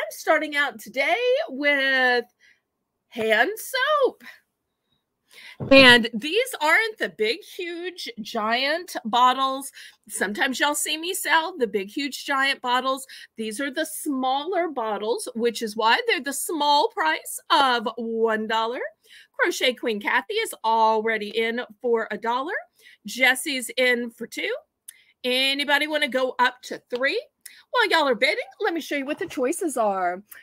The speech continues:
In clear, this one is antibacterial, and it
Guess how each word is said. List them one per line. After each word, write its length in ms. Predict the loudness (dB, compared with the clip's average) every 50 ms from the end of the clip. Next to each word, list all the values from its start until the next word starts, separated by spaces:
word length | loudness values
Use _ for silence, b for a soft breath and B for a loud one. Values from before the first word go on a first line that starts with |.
| B B _
In 100 | -2 0 0 -2 -2 -6 -10 -10 -16 -18 -18 -12
clear, 640 | -10 -8 -4 -2 -2 -2 0 -2 -2 -2 -4 -8 -14 b b b b b
this 200 | -2 -2 -2 0
one 140 | -2 2 2
is 160 | 2 2 2 -2 0
antibacterial, 1040 | 2 2 2 0 -2 -4 -4 -2 -2 -4 -6 -6 -6 -2 0 0 0 0 -2 -2 -4 -6 -10 _ B B B B B _
and 380 | -2 0 4 6 6 6 6 4 -2
it 240 | -4 -4 -4 -6